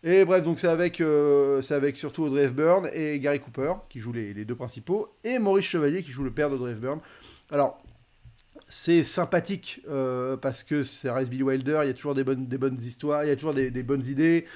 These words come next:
les personnages fonctionnent toujours bien, euh, c'est bien écrit, il y a, il y a des gags à la fois visuels, à la fois, euh, dans les dialogues, c'est très complet, mais c'est beaucoup trop long.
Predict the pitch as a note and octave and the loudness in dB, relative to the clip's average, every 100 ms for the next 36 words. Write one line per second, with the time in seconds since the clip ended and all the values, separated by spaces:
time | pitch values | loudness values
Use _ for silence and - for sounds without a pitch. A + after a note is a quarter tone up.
0 | - - C3+ C#3+ D3 C3 C#3+ C#3+ B2+ - | -20 -14 -4 -2 -2 -4 -2 -2 -2 -6
1 | C#3 - A#2 A#2+ A#2 C#3 E3 E3 E3 - | -10 -6 -8 -6 -4 -2 0 0 -2 -8
2 | - _ - A#2+ A2+ C3+ B2 G#2+ D3+ D#3+ | -20 _ -8 -6 -4 -4 -4 -4 -2 -2
3 | D#3+ D#3 - A#2+ G#2+ A#2 A#2+ C3 B2+ C#3 | -2 -6 -10 -6 -6 -6 -6 -6 0 0
4 | C3 C#3 - C3+ C3 D3+ B2+ C3 C3 C#3+ | -2 -10 -8 -6 -4 -2 -2 -2 2 4
5 | C#3+ A#2+ A#2 - C3+ B2 A#2 A2 B2+ B2 | 4 2 -2 -4 -4 -4 -6 -6 -6 -4
6 | B2+ B2+ E3 E3 E3 - - - _ A#2+ | -2 0 2 2 0 -4 -14 -20 _ -12
7 | - C3+ C#3+ D#3+ F#3 D3+ D3 C#3 - D#3+ | -8 -6 -4 2 4 4 0 -4 -8 -4
8 | D#3 D3 C#3+ C#3 A#2+ A2+ A#2+ C#3+ | -2 0 0 -2 -4 -10 -6 -6